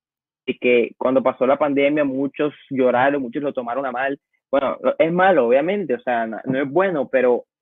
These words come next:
se quedaron allí, que te-, las personas que tenían negocios, sobre todo, se quedaron allí y, y en vez de, en vez de reinverta-, de reinver-,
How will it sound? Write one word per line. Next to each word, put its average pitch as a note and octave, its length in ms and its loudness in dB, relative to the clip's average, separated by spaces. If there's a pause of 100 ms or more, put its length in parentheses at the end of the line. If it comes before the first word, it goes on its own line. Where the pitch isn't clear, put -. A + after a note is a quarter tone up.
se D3+ 140 0
quedaron D3 360 4
allí, D3 380 -2 (540)
que C#3 100 -6
te-, B2+ 160 -6
las C3 120 -6
personas C3 260 -6
que D#3 100 -4
tenían C#3 320 -4
negocios, C#3 580 0 (480)
sobre A#2 200 -4
todo, B2+ 300 -2 (360)
se - 160 -6
quedaron C3 340 2
allí C#3 440 0
y, C3 560 -2 (1500)
y D3 100 -4
en C#3+ 140 2
vez C3 160 4
de, E3 300 4
en D3+ 180 -4
vez C#3 180 2
de E3 120 4
reinverta-, C#3+ 640 0
de C3 340 -4
reinver-, C3 440 -6